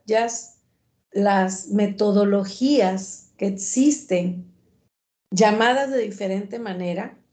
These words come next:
tienen que ver con este principio básico que está dado por la administración. Entonces, cuando hablamos de disciplina, se habla de esto.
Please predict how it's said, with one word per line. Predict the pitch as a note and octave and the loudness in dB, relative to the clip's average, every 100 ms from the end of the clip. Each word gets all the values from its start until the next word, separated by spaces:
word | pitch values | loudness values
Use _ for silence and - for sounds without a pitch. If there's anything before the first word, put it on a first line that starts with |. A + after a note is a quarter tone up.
| _ _ | _ _
tienen | B3 C#4 D4 | 0 0 0
que | D4 | 0
ver | C#4 C4+ | 0 0
con | C4+ B3+ | -2 -2
este | B3 C4 | -2 -4
principio | C4 G#3+ G#3 G3+ A3 A3+ G#3+ | -4 -4 -6 -6 -6 -2 0
básico | A#3 B3 A3 - F3+ F3 _ _ _ _ _ _ - | 2 0 -6 -14 -14 -16 _ _ _ _ _ _ 0
que | A3 | 2
está | G3 - A3+ | 2 -2 -2
dado | G#3+ A3 A#3 B3 | 0 0 0 -2
por | - F#3+ | -4 -4
la | F3 | -4
administración. | F3+ F3+ F3 F3+ F#3+ G3+ G3+ E4 F4 - _ _ _ _ _ _ - | -4 -4 -4 -4 -4 -4 -2 -4 -4 -18 _ _ _ _ _ _ -4
Entonces, | G3 A#3 C#4+ C#4+ - _ _ _ | 0 2 2 0 -8 _ _ _
cuando | A#3+ A3+ | -2 2
hablamos | A3+ A#3+ C4 D4 C4+ | 2 2 2 0 2
de | C4 | 0
disciplina, | A#3+ G3 G3 - A#3+ B3+ G3 F#3 F#3+ - _ _ _ | 0 -8 -12 -4 0 0 0 -4 -6 -14 _ _ _
se | - - | -10 -2
habla | G#3+ G#3+ A#3 | 0 2 2
de | A3+ A#3+ | 2 0
esto. | C4+ - - | -2 -8 -20